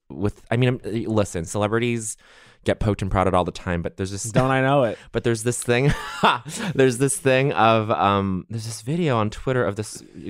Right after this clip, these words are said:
Speaker 1: sweet person being,
Speaker 2: Mm-hmm.
Speaker 1: like, just taking a little selfie video with Rami.
Speaker 2: Mm-hmm.
Speaker 1: And then she goes, "Can you say hi to my friend Jill?" And he goes, "No,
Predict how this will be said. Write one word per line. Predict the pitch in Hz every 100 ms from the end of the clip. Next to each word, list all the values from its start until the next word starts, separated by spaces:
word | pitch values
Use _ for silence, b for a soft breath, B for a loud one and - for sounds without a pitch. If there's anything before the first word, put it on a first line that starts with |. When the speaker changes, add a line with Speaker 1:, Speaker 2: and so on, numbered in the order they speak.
| 110
Speaker 1:
sweet | - - 143 165 -
person | 123 113 - 98
being, | 95 104
Speaker 2:
Mm-hmm. | 104
Speaker 1:
like, | 101 78
just | 113 -
taking | 120 110
a |
little | 107 101
selfie | - 95 -
video | 92 90
with | 90 90
Rami. | 95 90 80 90 B
Speaker 2:
Mm-hmm. | 135 127 120 B
Speaker 1:
And | 104
then | 110
she | 107
goes, | 113 107 - -
"Can | 180
you | 190
say | 202 220
hi | 185 175
to | 190
my | 175
friend | 170 175 170
Jill?" | 147 143 160
And | 123
he | 120
goes, | 107 98 95 - _ _ _ _ _
"No, | 160 170